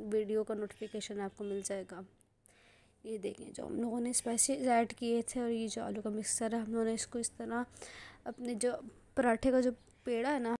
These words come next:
ये इस तरह हम लोग ना पूरा इसके ऊपर हम लोग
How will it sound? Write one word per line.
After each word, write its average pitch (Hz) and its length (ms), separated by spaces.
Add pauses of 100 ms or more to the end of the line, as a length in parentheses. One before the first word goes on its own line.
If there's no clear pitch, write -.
ये 254 100
इस - 300
तरह 247 180
हम 240 160
लोग 220 180
ना 247 120
पूरा 226 260 (100)
इसके - 300
ऊपर 214 260
हम 214 160 (100)
लोग 208 280